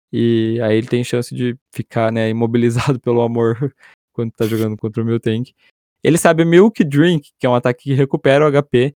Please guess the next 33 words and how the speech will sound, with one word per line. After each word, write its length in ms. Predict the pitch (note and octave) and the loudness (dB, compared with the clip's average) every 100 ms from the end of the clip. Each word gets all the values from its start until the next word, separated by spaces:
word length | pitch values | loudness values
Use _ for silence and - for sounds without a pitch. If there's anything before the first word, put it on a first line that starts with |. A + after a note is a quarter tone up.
| _ _ | _ _
e 60 | E3+ | -2
por 160 | F#3+ | -2
fim 240 | - D#3 D3+ | -2 -6 -2
ele 180 | D3 | -2
sabe 280 | C#3+ C#3 C3+ | 0 0 0
Rollout, 560 | C3+ C#3+ D3 A#2 A2+ - | 2 2 4 4 2 -2
que 80 | A#2 | -4
é 20 | |
um 60 | |
ataque 280 | A#2+ B2+ B2+ | -2 -4 -6
de 100 | B2+ | -10
pedra, 420 | - A#2+ A#2+ A#2 | -4 -2 -2 -4
gente, 240 | A2 A2+ - | -6 -10 -14
que 80 | A#2 | -8
faz 240 | A#2 A#2 | -6 -4
um 60 | A#2 | -8
estragão. 840 | - _ _ - C3 C#3 A2+ G#2 G2 _ _ _ - | -14 _ _ -4 -2 0 -2 -4 -10 _ _ _ -16
Estragão. 380 | - C3 A#2 G#2+ | -6 -4 -4 -2
Por 160 | D3 | -4
quê? 260 | C#3+ A#2+ G#2+ _ _ _ _ _ | -2 -6 -6 _ _ _ _ _
Porque 220 | C3 D3+ | -6 -2
ele 100 | D3+ | 0
pode 240 | D#3 D#3 | 2 0
durar 220 | D3 D3+ D3+ | 2 2 2
até 160 | D#3+ | 0
cinco 360 | - - G3+ - | -2 -8 -12 -6
turnos, 500 | D3+ D3 D#3 - - - _ _ | 0 0 0 -8 -18 -20 _ _
se 120 | C3 | -6
ele 100 | A#2+ | -2
chegar 220 | A#2+ A#2 | 0 0
a 20 | |
acertar 320 | A#2 A#2+ A#2 | 0 -2 -4
todos, 380 | A2+ A#2 A#2+ - | -4 -4 -4 -10